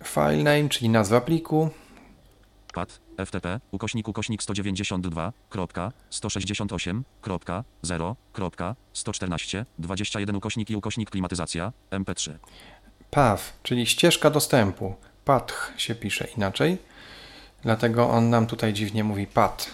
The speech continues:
Speaker 1: To nie jest żaden path, tylko path.
Speaker 2: File, path,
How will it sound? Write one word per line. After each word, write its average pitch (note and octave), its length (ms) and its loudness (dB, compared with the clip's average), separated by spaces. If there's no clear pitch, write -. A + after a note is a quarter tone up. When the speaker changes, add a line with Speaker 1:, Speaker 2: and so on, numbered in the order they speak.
Speaker 1:
To A#2+ 100 -6
nie A#2+ 120 0
jest G#2+ 160 0
żaden G#2+ 260 0
path, D3+ 300 4
tylko A2 260 -4
path. - 480 0
Speaker 2:
File, A2 140 -4
path, - 260 -8